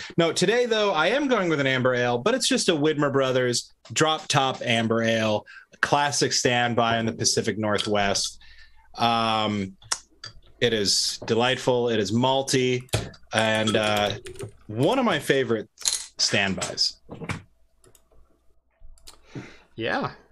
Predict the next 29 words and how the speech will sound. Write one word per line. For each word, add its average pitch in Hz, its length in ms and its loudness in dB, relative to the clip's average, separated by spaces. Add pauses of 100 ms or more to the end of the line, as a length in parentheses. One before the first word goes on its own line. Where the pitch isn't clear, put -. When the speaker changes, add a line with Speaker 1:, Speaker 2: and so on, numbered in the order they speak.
(120)
Speaker 2:
Uh, 135 480 0
you 151 160 0
do 214 160 0
like 202 220 4
your 165 140 2
ambers. 120 540 -4 (2500)
That, 127 320 -12
that 135 260 -4
much 135 220 -4
is 135 120 -4
for 127 220 -6
sure. 107 460 -8 (340)
Uh, 196 540 8 (880)
I'm 294 180 8
starting 180 380 4
tonight 160 460 2
with 160 160 0
a - 60 0
beer 190 440 4
that 165 420 4
Steve 220 600 0
had 180 200 2
on 170 140 4
the 170 80 2
show 160 220 2
last 151 440 2
week 135 180 -4
and 135 80 -4
kinda 139 280 -4